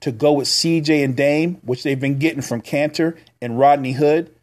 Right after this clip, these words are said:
that offset the Nuggets' depth advantage. I think the Blazers win this series. I can't give you in what game. I'm just gonna sit back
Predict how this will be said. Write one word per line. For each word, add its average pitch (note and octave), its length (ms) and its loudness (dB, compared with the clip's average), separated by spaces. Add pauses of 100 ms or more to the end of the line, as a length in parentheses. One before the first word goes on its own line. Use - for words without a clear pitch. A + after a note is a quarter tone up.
(800)
that E3+ 300 0
offset D#3+ 760 0
the B2+ 80 -2
Nuggets' C3+ 460 -2 (220)
depth C3 320 0
advantage. G#2 640 -4 (1120)
I D3 80 2
think D3+ 160 0
the C#3 80 -2
Blazers C#3+ 400 2
win C#3+ 160 -2
this C3 160 -4
series. F#3+ 600 -2 (840)
I B2+ 80 -4
can't C#3 420 -4
give D3 140 0
you C#3 160 2
in B2+ 100 2
what C3+ 260 2
game. D#3+ 460 -2
I'm C3+ 120 -4
just C3+ 180 -4
gonna C3+ 160 -2
sit C#3 320 0
back C#3+ 360 2